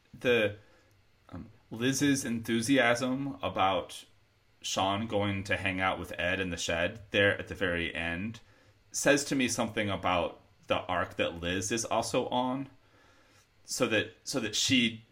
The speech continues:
isn't just played as kind of girlfriend who has matured faster and is waiting for her boyfriend to catch up.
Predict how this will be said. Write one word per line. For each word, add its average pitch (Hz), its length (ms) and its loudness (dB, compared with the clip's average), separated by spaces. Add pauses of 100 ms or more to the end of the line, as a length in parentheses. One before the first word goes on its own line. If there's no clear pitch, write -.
(140)
isn't 113 280 -4
just 113 300 -2
played 101 360 4
as 80 280 -4
kind 92 300 -2
of 82 220 -6 (520)
girlfriend 107 520 0
who 104 120 -6
has 92 200 -4
matured 95 440 -4
faster 90 500 -2
and 82 180 -4
is 82 140 -10
waiting 85 280 -4
for 82 200 -4
her 85 120 -4
boyfriend 80 500 -6
to 73 100 -8
catch - 300 -6
up. 60 340 -6